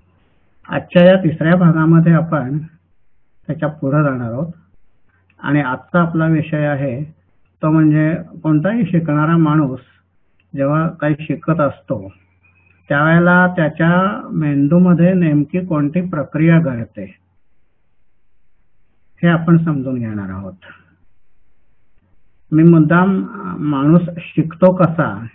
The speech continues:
किंवा मूल शिकते कसे असे शब्द वापरलेले नाहीत,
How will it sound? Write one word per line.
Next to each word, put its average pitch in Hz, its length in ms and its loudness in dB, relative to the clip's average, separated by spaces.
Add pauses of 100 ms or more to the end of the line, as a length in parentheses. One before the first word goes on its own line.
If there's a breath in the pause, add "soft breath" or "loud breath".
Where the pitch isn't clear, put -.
(100)
किंवा 143 320 0
मूल 165 480 4
शिकते - 520 -6
कसे - 520 -6 (580)
असे 165 320 2
शब्द 160 220 0
वापरलेले 139 680 -2
नाहीत, 104 500 -6